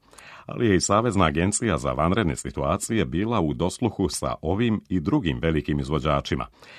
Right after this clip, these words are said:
tako da su upravo ti izvođači dobili ugovore za izvođenje hitnih radova na sanaciji i pomoći, iako uopšte nisu imali iskustva sa takvim situacijama.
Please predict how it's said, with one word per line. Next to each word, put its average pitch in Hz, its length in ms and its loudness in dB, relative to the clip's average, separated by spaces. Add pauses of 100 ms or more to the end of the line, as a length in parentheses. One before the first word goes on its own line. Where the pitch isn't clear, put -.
(140)
tako - 220 0
da 82 120 4
su 95 160 2
upravo 98 340 2
ti 143 200 -2
izvođači 78 680 -2
dobili 90 420 2
ugovore 95 460 2
za 73 140 -2
izvođenje 76 480 0
hitnih 104 400 -2
radova 85 400 2
na 62 160 -2
sanaciji 71 600 0
i 76 40 2
pomoći, 73 520 0 (440)
iako 73 300 0
uopšte 82 340 2
nisu 78 320 0
imali 76 260 2
iskustva 87 540 -2
sa - 160 -4
takvim 69 360 -2
situacijama. 60 800 -4